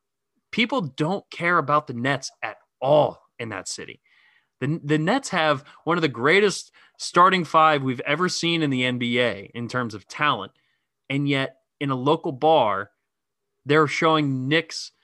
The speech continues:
showing Knicks replays at seven o'clock when there's a live Nets game going on.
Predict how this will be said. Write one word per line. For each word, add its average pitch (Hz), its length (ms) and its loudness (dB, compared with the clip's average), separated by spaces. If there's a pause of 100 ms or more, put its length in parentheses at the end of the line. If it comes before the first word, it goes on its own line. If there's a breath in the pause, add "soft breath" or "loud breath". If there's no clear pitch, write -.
(800 soft breath)
showing 190 440 -2
Knicks 190 240 -4
replays 135 960 -4 (460)
at 151 140 -6
seven 170 300 -4
o'clock 160 500 0 (380 soft breath)
when 240 160 6
there's 254 220 4
a 240 40 6
live 247 340 4
Nets 247 260 2
game 202 240 0
going 156 260 4
on. 95 220 -2